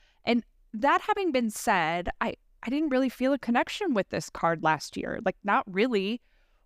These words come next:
Or, you know, maybe I felt some tension like I discussed before, but I don't know that I often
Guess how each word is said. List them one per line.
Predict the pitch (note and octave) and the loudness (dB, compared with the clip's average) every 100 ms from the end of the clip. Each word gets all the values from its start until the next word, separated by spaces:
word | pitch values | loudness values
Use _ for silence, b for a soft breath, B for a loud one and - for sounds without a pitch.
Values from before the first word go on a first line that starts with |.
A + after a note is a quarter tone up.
| - | -6
Or, | C4+ C#4 B3+ _ _ _ | 0 0 0 _ _ _
you | - C4+ | -4 0
know, | A3 | 2
maybe | G3+ G#3 G#3+ | 2 2 2
I | G3 | 0
felt | - G3 - | 2 0 0
some | F3+ F3 | -6 -8
tension | - F3+ - A3 A3+ | -4 -6 -2 0 2
like | A#3 G3+ | 2 0
I | F#3+ F3+ | 2 0
discussed | F3 - F3+ - - | -2 -4 -4 -4 -12
before, | F3+ - F3+ G#3 C4 | -10 -2 0 2 2
but | A#3+ A3+ - F#3 B B - | 2 -2 -2 -12 B B -12
I | - A3 | 0 2
don't | G#3+ | 2
know | F#3+ F#3 | 2 2
that | F3 | 2
I | F3+ | 2
often | F3 - F#3+ F#3 F3+ | 0 -2 -2 -2 -4